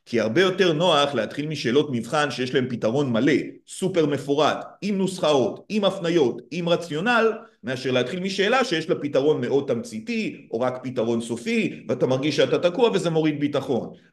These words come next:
אז המחברת היא סופר חשובה, ונעשה מאמץ מאוד גדול מהצד שלי להנגיש בתוכה שאלות ממבחנים, ששוב, אחרי בקרה על המבחן עצמו, יש בהם ערך משמעותי לבחינה, אז לא לוותר על זה, בסדר? לא בא לכם לקרוא את כל החפירות?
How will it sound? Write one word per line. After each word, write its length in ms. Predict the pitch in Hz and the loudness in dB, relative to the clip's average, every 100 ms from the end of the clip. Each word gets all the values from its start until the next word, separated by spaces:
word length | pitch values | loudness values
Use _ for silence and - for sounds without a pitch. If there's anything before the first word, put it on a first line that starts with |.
| - | -6
אז 140 | 117 | -2
המחברת 540 | 123 131 151 196 214 | -2 0 2 4 4
היא 100 | 180 | 0
סופר 560 | 135 - 247 262 226 180 | -8 -6 -4 0 2 0
חשובה, 420 | 143 127 123 123 123 | -2 -4 -2 -2 0
ונעשה 380 | 120 120 - 185 | -2 -4 -4 -2
מאמץ 480 | 180 165 175 175 160 | 0 -2 -4 -4 -4
מאוד 460 | 156 156 190 240 220 | -4 0 4 6 6
גדול 300 | 180 127 117 | 2 4 2
מהצד 420 | 117 117 120 117 | 2 0 -2 -2
שלי 360 | 117 117 127 123 - | -2 -2 -4 -8 -4
להנגיש 500 | 127 127 123 160 175 | 2 4 2 -2 -2
בתוכה 460 | 151 147 135 170 139 | -4 0 0 2 2
שאלות 440 | - 117 147 151 | 2 2 2 2
ממבחנים, 680 | 131 117 110 - 156 233 233 - _ _ | -2 -4 -4 -4 0 0 -2 -10 _ _
ששוב, 560 | - 104 - 233 190 110 | -14 -10 0 0 0 -4
אחרי 220 | - 131 | -4 -2
בקרה 340 | 135 131 120 | 0 0 2
על 80 | 127 | 2
המבחן 360 | 113 110 135 123 | 2 0 -2 -2
עצמו, 480 | - 180 226 226 - _ | -2 2 2 2 -10 _
יש 240 | 123 147 - | -2 -2 0
בהם 280 | 127 117 117 | -2 -2 0
ערך 280 | 135 135 | 0 0
משמעותי 500 | 110 107 107 104 101 | -6 -10 -8 -6 -2
לבחינה, 460 | 110 104 113 131 156 - - | -2 -2 -2 0 0 -2 -6
אז 180 | - 107 | -4 2
לא 120 | 143 | 4
לוותר 400 | 139 113 - 117 | 6 4 0 0
על 80 | 107 | -2
זה, 140 | 95 | -8
בסדר? 460 | - 143 160 226 233 - - | -4 2 6 6 4 -6 0
לא 120 | 165 | 4
בא 120 | 165 | 4
לכם 280 | 160 160 135 | 4 0 -4
לקרוא 280 | 127 123 123 | -6 0 0
את 80 | |
כל 160 | 131 180 | 2 0
החפירות? 640 | 202 196 202 202 233 233 | 2 0 -2 2 2 0